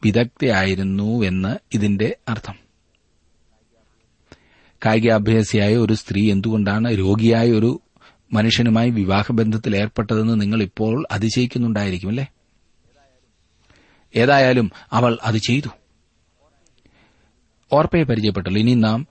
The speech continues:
ശരിക്കും പരിചയപ്പെടാൻ താല്പര്യമുള്ള രൂത്തിനെ നോക്കാം. രൂത്ത് എന്ന പേരിന് ഏകദേശം പത്ത് വ്യത്യസ്ത അർത്ഥങ്ങൾ എനിക്ക് പറയുവാൻ സാധിക്കും. സൗന്ദര്യം, വ്യക്തിത്വം, തൃപ്ത, സ്നേഹിത എന്നൊക്കെ ഇതിനർത്ഥമുണ്ട്. അവളുടെ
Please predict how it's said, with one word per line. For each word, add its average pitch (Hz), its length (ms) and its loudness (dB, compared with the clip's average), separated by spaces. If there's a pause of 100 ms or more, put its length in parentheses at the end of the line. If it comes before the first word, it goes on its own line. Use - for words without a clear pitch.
(200)
ശരിക്കും 143 500 0
പരിചയപ്പെടാൻ 117 600 2
താല്പര്യമുള്ള 104 540 0
രൂത്തിനെ 107 380 0
നോക്കാം. 92 400 -8
രൂത്ത് 143 280 2
എന്ന 135 120 0
പേരിന് 107 420 0
ഏകദേശം 107 520 -2 (100)
പത്ത് 120 360 -4
വ്യത്യസ്ത 113 680 -2
അർത്ഥങ്ങൾ 110 680 -4
എനിക്ക് 113 280 -4
പറയുവാൻ 95 360 -4
സാധിക്കും. 82 540 -12 (180)
സൗന്ദര്യം, 101 640 -4
വ്യക്തിത്വം, 101 680 -8 (460)
തൃപ്ത, - 520 -4
സ്നേഹിത 104 640 -2
എന്നൊക്കെ 123 540 0
ഇതിനർത്ഥമുണ്ട്. 147 640 -2 (600)
അവളുടെ 135 400 4